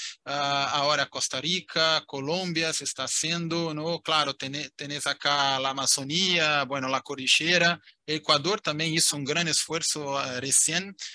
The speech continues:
Sí, bueno, tratamos de hacer algunas mediciones en Venezuela también. Ah, por fin hemos llegado a Paraguay. Sí, eh, ah,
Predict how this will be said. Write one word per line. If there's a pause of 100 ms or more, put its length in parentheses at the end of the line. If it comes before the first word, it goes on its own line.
(160)
Sí,
bueno,
tratamos
de
hacer
algunas
mediciones
en
Venezuela
también. (280)
Ah,
por
fin
hemos
llegado
a
Paraguay. (320)
Sí,
eh,
ah,